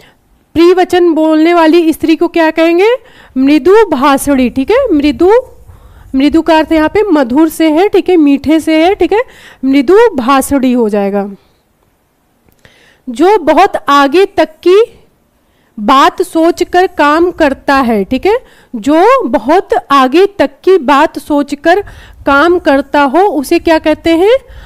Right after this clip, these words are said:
अग्रसोची, ठीक है, अग्रसोची। और अग्रसोची वही हो सकते हैं जो बहुत ज़्यादा सोचते हों या बहुत ज़्यादा think करते हों, ठीक है। कुछ लोग ऐसे होते हैं, कोई भी काम करने से पहले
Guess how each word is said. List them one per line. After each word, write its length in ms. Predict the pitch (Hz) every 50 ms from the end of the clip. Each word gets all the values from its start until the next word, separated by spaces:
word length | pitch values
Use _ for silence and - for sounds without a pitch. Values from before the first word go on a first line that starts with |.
| - - -
अग्रसोची, 920 | - - 339 359 349 381 392 349 - 339 320 311 320 - 302 269 214 196 - -
ठीक 160 | 285 269 -
है, 80 | 415
अग्रसोची। 800 | 440 - - 294 311 269 285 285 - 285 277 269 - 269 240 220 - - - - - -
और 120 | 302 302
अग्रसोची 760 | - - - 320 330 320 349 349 - - 349 330 330 - 359
वही 200 | 339 320 311 330
हो 160 | 349 349 339
सकते 300 | 320 - 330 320 - -
हैं 100 | 392 415
जो 140 | 339 339 359
बहुत 300 | 294 285 294 240 330 339
ज़्यादा 300 | 277 311 294 269 262 339
सोचते 540 | 359 - - 311 294 294 - 302 294 - 311
हों 200 | 302 294 311 339
या 140 | 381 392 381
बहुत 240 | 269 285 277 302 254
ज़्यादा 240 | 285 277 277 359
think 360 | 381 - - 339 339 320 - 269
करते 420 | 262 - 247 208 208 _ - 226
हों, 140 | 214 214 214
ठीक 180 | - 269 269
है। 100 | 381 427 494 - - - - - - - - -
कुछ 160 | 349 330 -
लोग 200 | 330 339 359 349
ऐसे 300 | 285 294 285 285 - 320
होते 180 | 330 320 - 415
हैं, 120 | 403 - -
कोई 240 | 339 320 339 370 370
भी 100 | 381 370
काम 340 | 370 - 330 311 311 320 311
करने 340 | 311 320 285 285 285 285
से 120 | - - 285
पहले 300 | - 285 269 262 302